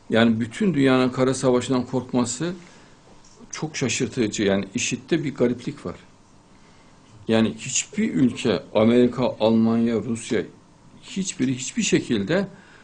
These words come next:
karadan işid'le savaşmayız diyorlar. Yani sadece havadan vuruyorlar. Orada da insan kalmadı. işid'de, e, tabii o konuda uyanıklık yapıyor. Yer altını adeta böyle köstebek yuvasına çevirmişler.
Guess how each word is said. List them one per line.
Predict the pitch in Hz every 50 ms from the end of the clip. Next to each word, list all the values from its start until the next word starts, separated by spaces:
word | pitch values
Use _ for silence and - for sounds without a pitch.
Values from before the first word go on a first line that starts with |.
| - - -
karadan | - - 139 139 151 156 156 175 196
işid'le | 190 151 135 - 160 147 - 165 143
savaşmayız | - - 139 135 127 127 - 135 123 113 87 -
diyorlar. | 101 90 85 85 85 82 - - - _ _ - _ - - - _ - - - _ _ - - - - - - - - - - _ _ - - - - - - - _ _ -
Yani | 104 113 123
sadece | - - 226 214 214 170
havadan | 147 151 151 143 135 139 131 123 104
vuruyorlar. | 98 92 92 90 87 85 82 85 - - - - - -
Orada | 123 135 131 147 165
da | 190
insan | 196 - 156 147 139 - 151 143 131
kalmadı. | - 113 95 90 85 80 78 80 78 - - - - - - - - - - - - - _ - -
işid'de, | - 143 139 - - 185 175 - - 139 139 190
e, | 220 247 - - - 131 135 131 127 127 120 -
tabii | - 143 151 156 156
o | 156 151 147
konuda | - 156 143 156 156 160 151 - - - - - - - - -
uyanıklık | 127 127 131 135 143 151 143 - 185 185 185 -
yapıyor. | 117 101 95 - 107 113 143 190 214 190 - - - - - - - - - - - - -
Yer | 120 131 143 160
altını | 160 156 147 139 135 - 151 139 156 185 202 165 -
adeta | - 131 143 143 139 139 135 139 151 151 151 143
böyle | 143 147 151 147
köstebek | - 143 127 - - - 143 156 156 151
yuvasına | - 139 131 127 131 143 143 143
çevirmişler. | - 131 110 104 95 87 90 - - - 165 208 -